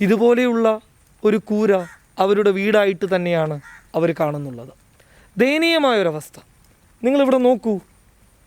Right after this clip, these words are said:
ഒരു റൂം പോലെയാക്കി വെച്ചിരിക്കുകയാണ്. കുറച്ച് കല്ലുകൾ ഉപയോഗിച്ച് കെട്ടിയിട്ട് ഇതിനകത്ത് അവർ എല്ലാം സഹിച്ച് കഴിഞ്ഞുകൂടുകയാണ്. അതിൻ്റെ മുൻവശത്ത് ഓല മേഞ്ഞുകൊണ്ടുള്ള ഒരു രൂപവും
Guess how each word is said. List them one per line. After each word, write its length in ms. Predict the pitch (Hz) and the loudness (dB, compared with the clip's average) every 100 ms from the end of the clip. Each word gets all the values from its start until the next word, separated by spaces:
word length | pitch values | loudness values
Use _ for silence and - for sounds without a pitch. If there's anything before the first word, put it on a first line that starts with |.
| _ - | _ -2
ഒരു 80 | 240 | 0
റൂം 520 | 240 240 269 285 269 | 2 0 0 0 2
പോലെയാക്കി 640 | 240 233 226 220 214 - | 4 4 4 4 2 0
വെച്ചിരിക്കുകയാണ്. 640 | 196 - 202 151 147 113 - _ _ _ _ _ _ 214 | -4 -2 -6 -6 -10 -12 -20 _ _ _ _ _ _ -2
കുറച്ച് 280 | 226 - 233 | 0 0 0
കല്ലുകൾ 440 | 220 233 254 233 220 | 0 2 2 2 0
ഉപയോഗിച്ച് 520 | 208 214 202 185 202 | 0 0 0 -2 -6
കെട്ടിയിട്ട് 720 | 214 180 226 202 180 196 190 _ _ _ _ _ | -4 -4 -4 -4 -4 -6 -8 _ _ _ _ _
ഇതിനകത്ത് 840 | 226 254 240 220 247 - 247 190 160 _ _ _ _ - | -2 0 0 0 -2 0 0 0 -2 _ _ _ _ -2
അവർ 440 | 190 226 214 175 _ 214 | 0 2 2 0 _ -2
എല്ലാം 640 | 202 226 240 240 240 233 | 0 0 2 2 0 -2
സഹിച്ച് 640 | - 208 202 185 208 170 - _ _ - | -2 0 0 0 0 0 -4 _ _ -2
കഴിഞ്ഞുകൂടുകയാണ്. 840 | 180 185 190 170 170 156 139 113 120 _ _ _ _ _ - | 0 2 0 0 -2 -2 -6 -8 -18 _ _ _ _ _ -4
അതിൻ്റെ 200 | 190 220 | 0 2
മുൻവശത്ത് 760 | 226 233 269 269 269 214 165 156 _ _ _ _ - | 2 2 0 0 0 0 -2 -4 _ _ _ _ 0
ഓല 380 | 190 214 233 226 | 2 4 2 2
മേഞ്ഞുകൊണ്ടുള്ള 920 | 214 214 226 214 208 190 190 185 190 _ _ _ _ _ _ _ 202 | 2 2 2 2 4 4 4 2 -2 _ _ _ _ _ _ _ 0
ഒരു 140 | 208 | 2
രൂപവും 600 | 196 226 262 269 196 | 2 4 4 4 0